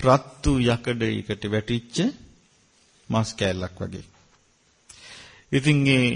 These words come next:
ඒ නිසා මේ සුළු කාලය තුල මන්ත-, මන්තාය බෝධබ්බං, අ, අවබෝධ කිරීමට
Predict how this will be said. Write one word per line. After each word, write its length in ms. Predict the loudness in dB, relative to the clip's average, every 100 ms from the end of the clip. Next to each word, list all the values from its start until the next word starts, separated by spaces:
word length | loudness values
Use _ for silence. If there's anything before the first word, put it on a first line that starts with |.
| 2
ඒ 200 | 4 6
නිසා 440 | 4 2 0 2
මේ 180 | 2 0
සුළු 300 | 0 -2 -2
කාලය 480 | 0 4 4 4 0
තුල 240 | -2 -2 -2 -2 -6
මන්ත-, 600 | -2 -2 -2 -4 -6 -6
මන්තාය 640 | -4 -2 -2 -2 -2 0 0
බෝධබ්බං, 720 | 2 2 2 0 -2 -6 -8 -16 -20 -20 -20 -20 -20 _ -20 -18 -8
අ, 120 | 0 0 4
අවබෝධ 640 | 6 6 6 6 6 4
කිරීමට 800 | 2 2 2 0 -2 -6 -10 -10